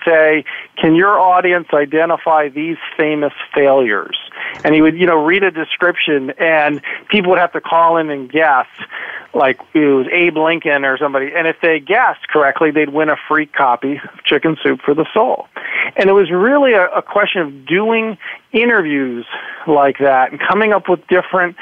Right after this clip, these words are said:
um, angles and things to talk about,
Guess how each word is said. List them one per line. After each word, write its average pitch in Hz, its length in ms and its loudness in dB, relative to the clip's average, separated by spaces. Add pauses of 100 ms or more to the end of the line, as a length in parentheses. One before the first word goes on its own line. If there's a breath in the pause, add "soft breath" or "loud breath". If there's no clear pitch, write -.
(380 loud breath)
um, 135 680 2 (560 soft breath)
angles 175 640 2
and 147 160 0
things 170 260 2
to 143 100 -2 (220)
talk - 160 -2
about, 117 400 0